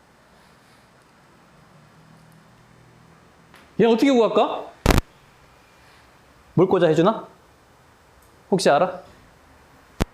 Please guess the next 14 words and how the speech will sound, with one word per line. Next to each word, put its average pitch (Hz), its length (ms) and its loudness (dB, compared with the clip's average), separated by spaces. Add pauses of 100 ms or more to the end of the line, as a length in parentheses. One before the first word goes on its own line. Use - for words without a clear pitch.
(1600)
<laughs> - 240 -8 (560)
몰라? 175 440 -2 (2250)
자, 160 160 -2
그러면 196 420 0
니네 180 220 0
기억을 180 320 0
내가 147 100 0
되살려줄게. 151 880 -2 (480)
봐봐. 147 480 -2 (1300)
에이 240 280 0
투가 233 280 0
부호가 190 280 2
마이너스로 165 460 0
바뀌었어. 127 480 -2